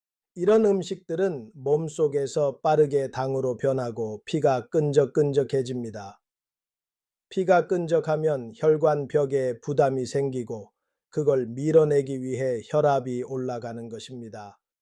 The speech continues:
그래서 단 음식을 줄이는 것은 단순히 혈당을 위한 것이 아니라 혈액의 흐름을 부드럽게 하기 위한 선택입니다.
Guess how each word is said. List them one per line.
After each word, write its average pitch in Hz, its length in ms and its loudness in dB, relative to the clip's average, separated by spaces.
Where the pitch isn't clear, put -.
그래서 196 360 6
단 165 320 0
음식을 165 440 -2
줄이는 147 400 -2
것은 131 480 -2
단순히 151 580 -2
혈당을 160 600 4
위한 131 240 -2
것이 123 240 -6
아니라 120 560 -4
혈액의 151 540 4
흐름을 147 540 0
부드럽게 135 600 0
하기 123 380 -2
위한 120 280 -2
선택입니다. 107 880 -6